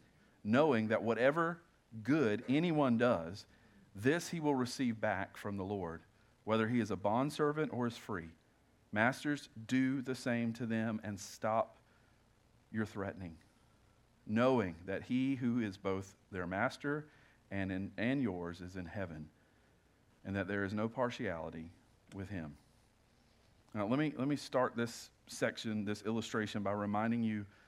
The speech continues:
of a very important truth when you're reading your Bible. We are called as Christians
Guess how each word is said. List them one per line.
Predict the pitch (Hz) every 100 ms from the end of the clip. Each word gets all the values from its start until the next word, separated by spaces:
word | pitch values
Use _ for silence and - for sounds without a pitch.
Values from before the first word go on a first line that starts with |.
| _ -
of | 101
a | 101
very | 101 113 120 127 117
important | 107 - 117 110 -
truth | - 104 98
when | 104
you're | 98
reading | 98 98 95
your | 90
Bible. | 85 82 78 - _ _ _ _ _ _ _ _ _ - _ _ _ _ -
We | 120
are | 135
called | 135 127 117 113 -
as | 107 98 -
Christians | - 120 - 90 87 -